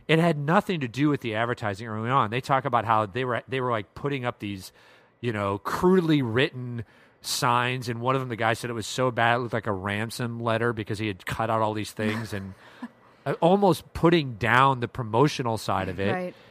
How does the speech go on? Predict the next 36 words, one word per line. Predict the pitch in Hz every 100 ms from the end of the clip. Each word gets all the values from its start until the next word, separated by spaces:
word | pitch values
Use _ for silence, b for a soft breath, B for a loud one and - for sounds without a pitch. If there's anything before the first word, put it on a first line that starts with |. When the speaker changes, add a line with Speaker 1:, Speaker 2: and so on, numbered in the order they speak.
| B
Speaker 1:
and | 117
saying | - 135 131
it |
was | 120 131
all | 117 135 139
about | 120 113 127
the | 110
sale, | - 110 110 107 104 b b b -
the | 117
price | - 120 123
point, | - 123 113 110 107 -
and, | 107 104 101 107
and | 107 101
that | 123 -
kind | -
of | 208
Speaker 2:
Mm-hmm. | 190
Speaker 1:
thing. | 202 247 b b b
So, | - 170
yeah, | 151 226 165 113
it's | 131 123 113
despite | 156 156 - 147 151 -
the | 120
advertising. | 117 117 98 90 87 -
So | -
maybe | 151 175 170
in | 156
the | 143
end | 139 127
we're, | 123 113 -
we're, | 110 107 107
we | - 120
were | 107
correct | - 107 95 98
after | 101 - 85
all. | 85